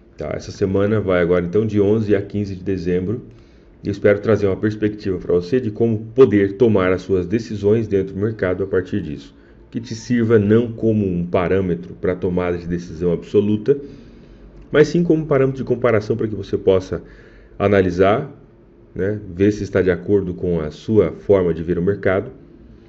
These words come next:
E a partir de então, com uma segunda opinião, aí você tomar suas decisões de acordo com o seu plano de negociação.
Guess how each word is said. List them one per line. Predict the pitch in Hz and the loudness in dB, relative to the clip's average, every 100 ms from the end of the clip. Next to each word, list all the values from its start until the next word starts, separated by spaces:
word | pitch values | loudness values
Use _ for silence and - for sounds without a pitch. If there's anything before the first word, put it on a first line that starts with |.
| - - | -20 -6
E | 104 | 4
a | 117 | 6
partir | 120 113 131 123 | 6 6 4 0
de | 135 | 0
então, | 156 110 104 127 - - | 2 4 4 2 -6 -4
com | 95 90 87 | -2 -2 -4
uma | 87 90 | -6 -6
segunda | 87 - 87 92 98 | -4 -4 -2 0 0
opinião, | 87 90 87 85 | -2 -2 0 2
aí | 90 | 0
você | 95 104 | 0 -4
tomar | - - 92 87 | -2 2 4 4
suas | 87 95 | 2 0
decisões | 87 92 101 85 87 98 - - - - | 0 -6 -6 -2 0 0 -4 -20 -20 -10
de | 87 | 0
acordo | 90 85 95 87 87 | 0 2 0 0 -2
com | 98 | -2
o | 110 | -2
seu | 110 104 | -2 -6
plano | - 92 90 | -2 -2 -2
de | 90 | -4
negociação. | 90 87 87 90 - | -2 -2 -4 -8 -8